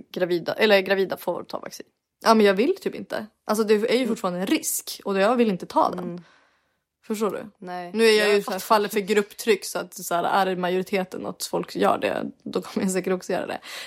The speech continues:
Speaker 2: Men som det känns nu, att de har gått liksom från den ena dagen till den andra, I, I'm not that sure alltså.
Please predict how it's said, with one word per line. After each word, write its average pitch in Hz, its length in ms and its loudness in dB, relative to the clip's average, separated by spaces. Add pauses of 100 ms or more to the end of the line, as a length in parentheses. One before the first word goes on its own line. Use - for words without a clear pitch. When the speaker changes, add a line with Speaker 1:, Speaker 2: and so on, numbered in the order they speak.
Speaker 2:
Men 208 120 4
som 202 100 0
det 190 100 2
känns 190 240 0
nu, 226 320 6
att 185 100 0
de 185 100 -4
har 185 80 0
gått 185 180 -2
liksom 180 240 -6
från 180 120 -4
den 170 80 -6
ena 175 140 -2
dagen 175 240 -4
till 185 120 -12
den 185 120 -10
andra, 180 420 0 (140)
I, - 40 -6 (360)
I'm 185 260 2
not 180 200 -2
that - 220 0
sure - 300 4
alltså. - 320 -4